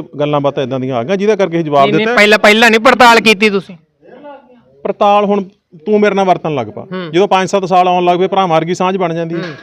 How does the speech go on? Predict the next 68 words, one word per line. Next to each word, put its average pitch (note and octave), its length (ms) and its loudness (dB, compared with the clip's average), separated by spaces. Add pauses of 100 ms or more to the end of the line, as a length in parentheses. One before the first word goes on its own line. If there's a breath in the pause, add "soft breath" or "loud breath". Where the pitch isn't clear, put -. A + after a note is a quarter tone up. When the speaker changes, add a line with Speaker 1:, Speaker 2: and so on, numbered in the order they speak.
(420 loud breath)
Speaker 1:
ਤੇ F#3+ 80 -2
ਜਦੋਂ A3 180 4
ਬੰਦਾ A3 220 0
ਜੋ A3 100 0
ਤੂੰ A3 140 0
ਵਿੱਚ G#3+ 180 -2
ਬਹਿ A3 140 -2
ਕੇ A3+ 100 -2
ਕਹਿ G3+ 140 -2
ਦੇ A3 80 -2
ਵੀ A3 80 -4
ਮੇਰੀ G3 300 2
ਗਾਰੰਟੀ E3+ 360 -2
ਆ, A#2+ 140 -8 (100)
ਤੇ D#3+ 60 -2
ਆਪਾਂ D#3+ 100 2
Speaker 2:
ਹੂੰ। G3+ 80 0
Speaker 1:
ਕਹਿੰਦੇ G#3 160 0
ਚੱਲ F3+ 180 2
ਯਾਰ G#3 140 0
ਠੀਕ D3+ 260 -2
ਆ E3+ 60 0
ਵੀ G#3+ 120 -4
ਖਾਂਦੇ D#3 320 -2
ਪੀਂਦੇ D#3 300 -4
ਆ, - 20 -4
ਇਹਨੇ A3 120 -2
Speaker 2:
ਹੂੰ। G3+ 80 2
Speaker 1:
ਆਪਦਾ F3+ 200 0 (720 soft breath)
ਵਿਚੋਲ F3 320 2
ਪੁਣੇ G3 180 0
ਦਾ G3+ 80 2
ਤਾਂ F#3 120 2
ਇੱਕ F3 120 -2
ਵਾਰੀ G3 160 2
ਛ-, D#3+ 120 -12 (100)
ਕ-, D#3+ 160 -4
ਛਾਪ D#3+ 280 2
ਲੈ F3 100 0
ਲੂ, F3+ 80 0
ਕੜਾ E3+ 220 2
ਲੈ E3 140 0
ਲੂਗਾ। D#3 280 -4
Speaker 2:
ਹੂੰ। E3+ 340 -12 (100)
Speaker 1:
ਜਿਹੜਾ E3 200 2
ਇਹਦੇ, G3+ 200 0
ਅ, D#3+ 320 -4
ਸਾਰਾ F3 260 2
ਸਾਲ F#3 220 4
ਸੌਦਾ E3 280 2
ਢੋਣੇ F#3 260 -2
ਦੇ F#3 80 -4
ਕੋਲ, F#3 120 -2
ਉਹ G3+ 80 2
ਨੁਕਸਾਨ E3+ 320 -2
ਥੋੜ੍ਹਾ D#3 200 0
ਕਰੂਗਾ A3 260 0
ਦੁਕਾਨ E3 320 -2
ਦਾ। D3 80 0
Speaker 2:
ਨਹੀਂ, A3 60 2
ਨਹੀਂ, B3 120 0
ਹੁਣ, A3 180 2
ਹੁਣ A3 220 2
ਤੁਹਾਨੂੰ, A#3+ 320 2
ਤੁਹਾਨੂੰ A#3+ 260 2
ਇਹ B3 100 4
ਲੱਗਦਾ A3+ 320 2
ਵੀ A#3+ 300 -4